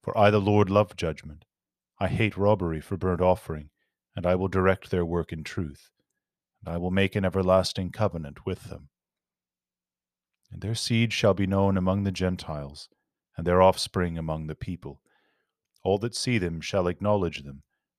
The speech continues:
that they are the seed which the Lord hath blessed. I will greatly rejoice in the Lord. My soul shall be joyful in my God.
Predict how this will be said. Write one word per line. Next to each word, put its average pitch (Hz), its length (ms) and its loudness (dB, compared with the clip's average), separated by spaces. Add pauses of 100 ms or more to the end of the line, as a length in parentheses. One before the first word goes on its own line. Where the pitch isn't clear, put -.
that - 120 -16
they 95 200 4
are 95 220 6
the 87 100 -6
seed 101 500 -4
which 92 220 -8
the 92 100 -6
Lord 92 300 0
hath 87 220 -6
blessed. 76 440 -10 (680)
I 95 160 4
will 101 140 2
greatly 104 380 2
rejoice 98 540 0
in 104 100 -6
the 90 80 -2
Lord. 87 360 -2 (480)
My 90 180 0
soul 101 460 2
shall 95 220 2
be 90 140 -4
joyful 98 500 0
in 87 80 -6
my 82 220 -4
God. 76 380 -10